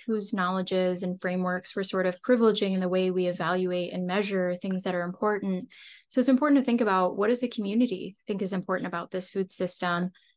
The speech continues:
initiative and what is, what is important for the funder maybe. So for example, I think funders are often very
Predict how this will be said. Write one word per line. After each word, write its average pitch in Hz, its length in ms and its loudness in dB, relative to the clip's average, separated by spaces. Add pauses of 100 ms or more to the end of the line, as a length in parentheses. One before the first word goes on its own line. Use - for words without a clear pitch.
(140)
initiative 202 680 2
and 196 200 -2
what 196 180 2
is, 196 500 0 (240)
what 240 160 0
is 233 120 2
important 214 580 -4 (200)
for 214 160 -4
the - 60 -6
funder 254 320 6
maybe. 175 400 -2
So 202 200 -2
for 214 100 -2
example, 208 540 0
I 190 140 -2
think 196 180 -8
funders 190 300 -2
are - 100 -2
often 185 380 -2
very 185 400 0